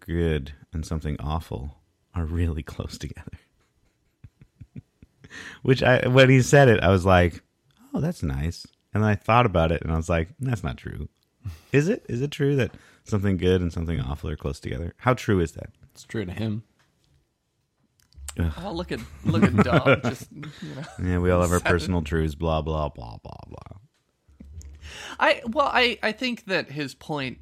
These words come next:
Speaker 3: when it comes to a good idea is entirely valid,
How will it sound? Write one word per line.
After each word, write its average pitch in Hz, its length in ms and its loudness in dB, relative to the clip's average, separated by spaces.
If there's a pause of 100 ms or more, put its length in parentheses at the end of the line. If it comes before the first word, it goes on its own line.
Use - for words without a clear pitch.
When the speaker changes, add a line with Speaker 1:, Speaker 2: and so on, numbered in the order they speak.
(100)
Speaker 3:
when 135 240 -8
it 110 140 -10
comes 127 360 -8
to 120 400 -8
a 123 140 -6
good 120 300 -6
idea 113 760 -8 (380)
is 120 200 -8
entirely 123 680 -6
valid, - 520 -14